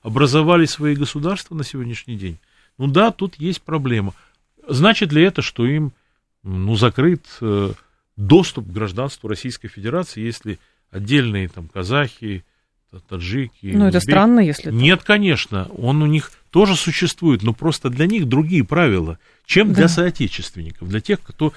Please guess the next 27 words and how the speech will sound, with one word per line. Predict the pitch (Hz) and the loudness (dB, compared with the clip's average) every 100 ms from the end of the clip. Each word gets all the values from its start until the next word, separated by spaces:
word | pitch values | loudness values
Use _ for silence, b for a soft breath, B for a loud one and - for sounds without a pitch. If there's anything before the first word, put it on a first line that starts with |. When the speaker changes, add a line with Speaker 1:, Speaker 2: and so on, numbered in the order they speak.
| - | -4
Speaker 1:
возвращается | 123 123 120 123 - 190 180 160 | 2 2 4 2 4 4 2 0
на | 156 | 0
родину, | 143 95 85 78 b b | 2 0 -2 -8 b b
потому | - 170 | -2 0
что | 185 160 | 2 6
у | |
них | 190 220 | 6 6
родина | 147 190 180 180 | 6 6 4 2
есть. | 180 110 87 - - _ b b b b b b - _ | 2 2 -2 -10 -20 _ b b b b b b -20 _
У | 120 | 2
нас, | 139 165 143 - - | 4 6 4 0 -2
э, | 123 113 | 0 2
я | 160 | 2
предложил, | 170 123 110 110 170 214 | 2 0 2 2 0 -6
чтобы | - 110 | -8 -8
правительство | 104 117 120 170 - - 117 98 - _ _ _ - | -6 -2 -2 -4 -8 -12 -12 -12 -14 _ _ _ -6
просто | 156 - 143 | -4 -2 -4
утвердило | - 143 190 240 180 | 2 2 2 0 0
этот | 107 117 | -2 -6
список | - - 120 - - | -12 -12 -10 -10 -14
исторически | 95 - 185 180 190 | -16 -4 0 0 0
Speaker 2:
Мгм. | |
Speaker 1:
проживающих | 185 107 117 147 - - | -4 -4 -4 -4 -8 -14
у | 113 | -12
нас | 117 | -12
народов. | 120 101 87 85 | -10 -8 -8 -10
Правительство | - 127 202 - - 147 | -6 -4 -4 -8 -10 -10